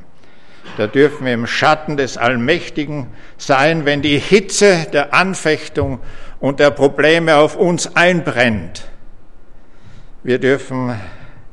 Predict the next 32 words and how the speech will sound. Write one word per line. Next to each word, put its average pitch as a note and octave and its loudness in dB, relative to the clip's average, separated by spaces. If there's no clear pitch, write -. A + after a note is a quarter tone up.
im A#2+ -8
Schatten A2 0
des G#2+ -8
Allmächtigen G2 -10
sein, F2 -10
unter B2 -2
dem A2 -2
Schutzraum, A#2+ -2
Ra-, A#2+ 0
Schirm B2+ 2
Gottes. G2+ -4
Das D3 2
gilt G3 6
auch F3+ 8
für D#3+ 4
unser D3 0
Leben, F3 0
auch C3+ -4
für D3 0
alle C#3 2
möglichen C#3+ -2
Gefahren. C3+ 2
Davon D3+ 4
ist D#3+ 0
ja D3 6
auch D3 0
hier D3 6
in C#3 -2
diesem C3 -4
Psalm B2+ 0
die A#2+ -2
Rede, E3 -2